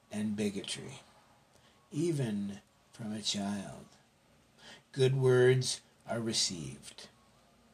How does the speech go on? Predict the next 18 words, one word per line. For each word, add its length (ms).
Whatever 400
merit 400
I 180
derive 840
from 180
the 140
exposition 800
of 100
this 260
middle 400
path, 600
I 120
dedicate 760
for 360
all 400
beings 920
to 160
actualize 1000